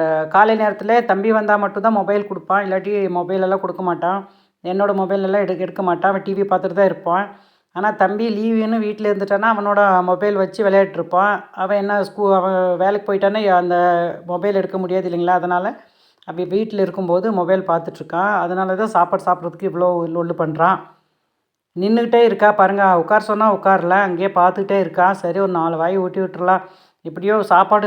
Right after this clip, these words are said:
உள்ளுக்கு போனா போதுங்கிற மாதிரி தான் எனக்கு, ஏ, சாப்பாடு ஊட்டி விட்டாச்சுங்க.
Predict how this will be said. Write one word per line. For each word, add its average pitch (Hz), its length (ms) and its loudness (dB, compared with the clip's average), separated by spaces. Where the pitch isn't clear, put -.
உள்ளுக்கு 190 240 -4
போனா 180 260 2
போதுங்கிற 175 460 -2
மாதிரி 165 300 -4
தான் 190 160 -4
எனக்கு, 170 280 -4
ஏ, 165 100 -8
சாப்பாடு 180 460 2
ஊட்டி 196 180 -4
விட்டாச்சுங்க. 175 540 0